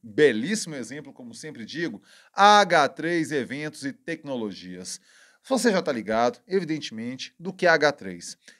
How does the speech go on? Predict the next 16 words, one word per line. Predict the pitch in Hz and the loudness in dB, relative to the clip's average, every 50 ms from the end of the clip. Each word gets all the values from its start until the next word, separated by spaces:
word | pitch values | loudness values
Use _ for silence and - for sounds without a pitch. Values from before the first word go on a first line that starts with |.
| _ | _
Estou | - - - - 247 269 247 | -20 -18 -10 -6 -6 -6 -4
falando | - 214 175 180 185 | -4 -4 -4 -4 -4
de | 160 160 | -6 -6
uma | 170 170 | -8 -8
empresa | 165 160 156 160 147 165 160 | -8 -6 -6 -4 -4 -4 0
goiana | 156 214 214 202 147 139 143 147 156 160 | 2 4 4 4 2 0 -2 -2 -4 -6
que | - 143 | -10 -12
tem | - 160 147 | -10 -10 -8
a | 143 | -6
melhor | 139 127 113 107 120 131 131 | -4 -4 -4 -4 -4 -6 -6
solução | - 147 131 127 - - 139 131 | -10 -12 -12 -12 -12 -12 -14 -14
tecnológica | - - 127 - 127 120 110 120 120 120 - 131 | -14 -16 -18 -14 -10 -8 -4 -4 -4 -4 -6 -8
para | 113 - 139 131 127 | -6 -4 -4 -4 -4
o | 120 | -4
seu | - - 180 175 | -4 -4 0 0
evento. | 160 117 85 98 95 92 92 - 107 | 0 0 0 -2 -8 -10 -12 -14 -18